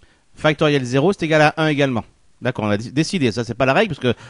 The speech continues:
on peut pas aller jusqu'à un, <laughs> on l'a déjà dépassé. On a décidé que factoriel zéro, ça ferait, ça ferait un. Donc, euh, quatre moins trois, ça fait un, et un factoriel, ça fait un. Et donc, euh, qu'est-ce que je vois ici ? Ben, je vois que j'ai une fraction.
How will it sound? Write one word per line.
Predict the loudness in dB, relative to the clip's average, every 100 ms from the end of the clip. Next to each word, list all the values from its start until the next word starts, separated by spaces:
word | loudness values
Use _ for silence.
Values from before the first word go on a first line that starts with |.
| -8
on |
peut | -2 2
pas |
aller | 2 2 0 0
jusqu'à | 0 0
un, | 2 0
<laughs> | 0
on |
l'a | 0
déjà | 0 0
dépassé. | -2 -4 -4 -8 -10 -10
On | 0
a | 2
décidé | 2 -2 2 2
que | 4
factoriel | 2 2 2 2
zéro, | 2 0
ça | 0 -2
ferait, | 0 0 0
ça | -6
ferait | -2 0 0
un. | -4 _ _ -20 -20 -20 0
Donc, | 2 4 2
euh, |
quatre | 2 2 2
moins | 0 -2
trois, | 4 6 6 4 _ _ -4
ça | 0 0
fait | 0 0
un, | 2 2 2 0
et | 0
un | 0
factoriel, | 0 -2 -2 0 -2
ça | -2 -4
fait | -4
un. | -6 -10 _ -20 _ -20 -20 _ _ _ _ _
Et | 4
donc, | 6 4 2
euh, | -2
qu'est-ce | 0 0
que | 0
je | 2
vois | 4 2
ici ? | 0 -4 -2
Ben, | 0
je | 0
vois | 0
que | 0
j'ai |
une | -2
fraction. | -2 -4 0 0 0